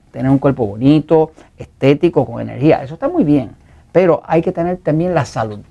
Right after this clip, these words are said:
La salud es más importante que la belleza realmente,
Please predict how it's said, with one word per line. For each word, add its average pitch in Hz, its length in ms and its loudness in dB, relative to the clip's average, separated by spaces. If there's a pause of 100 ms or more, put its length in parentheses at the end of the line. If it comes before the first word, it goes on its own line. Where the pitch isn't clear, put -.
La - 140 -14
salud 139 280 2
es 165 80 4
más 147 180 2
importante 160 680 -2
que 131 120 -6
la 110 100 -6
belleza 117 420 -4
realmente, 110 540 -8